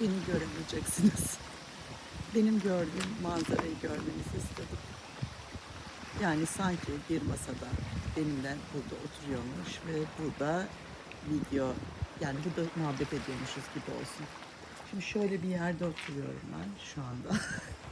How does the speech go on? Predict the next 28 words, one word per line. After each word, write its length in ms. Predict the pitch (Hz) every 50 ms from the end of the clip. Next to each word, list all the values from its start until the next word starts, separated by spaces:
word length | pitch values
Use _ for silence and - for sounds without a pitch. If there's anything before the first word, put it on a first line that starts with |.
| - - -
<laughs> 720 | - - - - - - - - - - - - - -
Buraya 220 | 185 160 156 143 135
indim. 440 | 135 135 131 135 139 160 190 202 196 - - - - - - - - - - - - -
Çünkü, 360 | - - 180 175 165 - 202 196 - - - - -
aa 260 | 214 220 220 214 196
bakın 300 | 202 208 - - 208 214
burada 260 | 202 214 202 220 214 180
dilek 320 | 196 185 202 196 - -
bahçesi 440 | 185 185 170 - - 175 - - 185
yazıyormuş. 680 | 180 170 - - 165 160 156 160 165 - - - - - - - - - - - - - - - - - - 190 - -
Böyle 220 | 214 196 190 180
bir 60 | 180
yerde 340 | 185 180 175 170 180 175 180
oturuyorum 540 | 170 147 - - - 139 143 147 160 214 226 - - - - - - -
ve 120 | 214 202 196 - - - - - - - -
oturduğum, 500 | 202 208 - - 208 170 - 175 156 151 - - -
aynı 380 | 214 226 220 202 165 156 151
benim 220 | 165 160 151 151 143
oturduğum 560 | 165 170 - 180 165 - - 147 139 151 175
noktadan 480 | 196 185 - - 143 123 - 90 - 123 127 165
da 180 | 175 208 214 - - - - - - - - -
sizi 300 | - - 196 165 - 151 -
buraya 260 | 151 143 135 123 - - -
koyacağım 560 | - 185 185 190 180 170 185 180 175 175 180 190 190 170 - - - - - - - - - 170
ve 180 | 165 156 151 156 - -
siz 260 | - - - 180 147 - -
de 140 | - 135 151 - 185 175 175
buradan 380 | 165 147 113 - 135 147 165